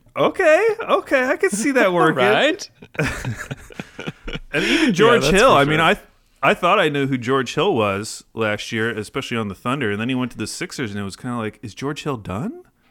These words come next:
Speaker 1: Like, what, what is this?" You,
Speaker 2: He was
Speaker 1: you
Speaker 2: not
Speaker 1: kinda
Speaker 2: good
Speaker 1: feel
Speaker 2: on the
Speaker 1: better about
Speaker 2: Sixers.
Speaker 1: him going back 'cause he was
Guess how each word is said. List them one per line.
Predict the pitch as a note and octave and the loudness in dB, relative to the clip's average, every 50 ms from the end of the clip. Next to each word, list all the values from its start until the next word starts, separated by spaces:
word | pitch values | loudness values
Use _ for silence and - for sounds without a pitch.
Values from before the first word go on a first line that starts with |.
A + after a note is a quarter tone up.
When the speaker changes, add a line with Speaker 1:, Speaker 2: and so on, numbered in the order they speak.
| _ _ | _ _
Speaker 1:
Like, | - B2 B2 | -12 -10 -8
what, | C#3+ F#3 G3 - | -6 -6 -6 -6
what | - F#3 G#3+ | -4 -4 -4
is | A#3 G#3+ - | -4 -4 -6
this?" | B2 G#2+ - - - - _ _ - _ - _ _ _ _ _ | -10 -10 -12 -12 -16 -20 _ _ -20 _ -20 _ _ _ _ _
You, | C#3+ C#3+ | -12 -10
Speaker 2:
He | C3 B2+ | -8 -8
was | B2+ | -8
Speaker 1:
you | E3 | -8
Speaker 2:
not | - G#3 | -4 -4
Speaker 1:
kinda | A#3 B3 A3 - | -2 -2 -2 -2
Speaker 2:
good | - | -2
Speaker 1:
feel | F#3+ F#3+ E3 | -2 -2 0
Speaker 2:
on | B2+ | 2
the | D3 | 2
Speaker 1:
better | D3+ D#3+ D#3+ D3 | 2 4 2 2
about | B2+ B2+ A#2+ A2+ | 2 0 0 0
Speaker 2:
Sixers. | A#2+ A#2+ | -2 -2
Speaker 1:
him | A#2+ | -2
going | A2+ B2 B2 A2+ G#2 | 0 -2 -2 -2 -2
back | G2 A2+ A#2 A#2+ A#2+ - _ - | -2 -2 -2 -2 -4 -6 _ -10
'cause | - A#2 G2+ - | -10 -10 -8 -8
he | G#2+ | -10
was | G#2+ G#2 F#2 | -10 -10 -12